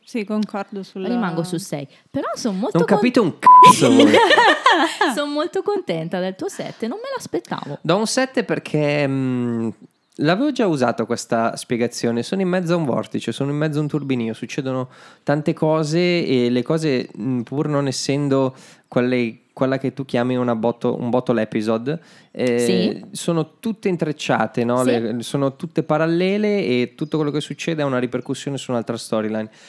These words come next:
Speaker 2: Sì.
Speaker 3: Ehm, non c'è una storyline che, mm, che è stata fatta male, secondo me.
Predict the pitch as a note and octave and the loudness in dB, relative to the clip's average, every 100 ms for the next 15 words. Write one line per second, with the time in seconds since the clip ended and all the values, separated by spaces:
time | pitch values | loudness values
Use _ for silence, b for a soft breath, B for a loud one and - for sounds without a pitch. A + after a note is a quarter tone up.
0 | B C4+ C4 - B2 A2+ A#2 A#2 A#2 A2+ | B -8 -6 -2 0 2 0 0 -2 -2
1 | A2+ A2 A2+ A2 G#2+ A#2 - - - - | -2 -4 -4 -4 -6 -8 -12 -14 -18 -20
2 | - _ D3+ F#3 F3+ - F3 E3+ D#3+ - | -20 _ -2 0 2 2 2 2 -2 2
3 | E3 D#3 D3+ C#3+ D3 C#3 B2+ B2 A#2+ B2 | 2 2 -2 -2 0 0 2 0 0 0
4 | A#2+ A#2 A2+ A2 A#2 - A#2+ B2 A#2+ - | -2 -4 -4 -4 -6 -6 -2 -2 -2 -4
5 | A#2 A#2 A2+ A2 B2 - A#2 A2 G#2+ C3+ | -2 0 0 0 -2 -4 -4 -2 -2 -4